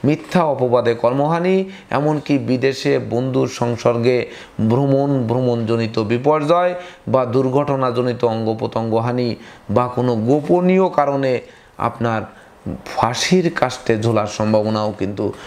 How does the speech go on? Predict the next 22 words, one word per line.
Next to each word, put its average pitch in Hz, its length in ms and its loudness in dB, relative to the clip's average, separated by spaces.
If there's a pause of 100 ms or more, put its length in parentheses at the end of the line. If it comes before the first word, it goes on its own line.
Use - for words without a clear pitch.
(140)
অমূলক 104 420 2
নয়। 101 200 0 (340)
বিশ্বের 180 400 4
বুকে 214 340 2 (880)
কারাগারে 143 600 2 (100)
যত, 135 260 2
উম, 107 840 -2 (400)
মানুষ 127 380 2 (260)
শেষ 180 160 4 (160)
জীবন 127 320 2 (140)
অবধি 117 340 2
জীবন 110 360 0
কাটায়, 104 360 0 (360)
তার 127 200 0 (680)
ম্যাক্সিমামই 147 680 2
কিন্তু 120 320 0
এই 113 100 0
তুলা 110 300 0
রাশিতে 104 460 -2 (340)
রাহু 113 580 0
অবস্থান 101 540 -2
করার 98 340 -4